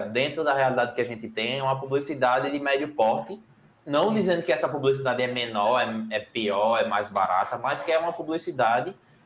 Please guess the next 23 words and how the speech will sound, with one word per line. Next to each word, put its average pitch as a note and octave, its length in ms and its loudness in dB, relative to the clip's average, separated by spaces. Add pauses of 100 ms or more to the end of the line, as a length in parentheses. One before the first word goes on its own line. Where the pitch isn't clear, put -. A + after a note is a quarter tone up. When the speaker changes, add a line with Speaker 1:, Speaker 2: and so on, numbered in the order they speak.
(200)
Speaker 1:
que D3+ 160 0
atinge F#3 640 0
outros F#3 400 0
públicos D#3 460 -2
e D#3+ 60 2
outros D#3+ 320 0
nichos. B2+ 340 -4
Então, C#3+ 120 -4
eu C#3+ 60 -8
queria D3+ 180 -2
saber D3 220 2
o C3+ 40 2
que D3+ 80 2
é D3 40 -2
que - 80 -10
vocês D3 280 -10
consideram C#3+ 480 0
por B2+ 180 0
isso, A2 260 -4
tanto - 200 -10
a C#3+ 40 -2
nível C3+ 260 -4
profissional, A#2 800 -4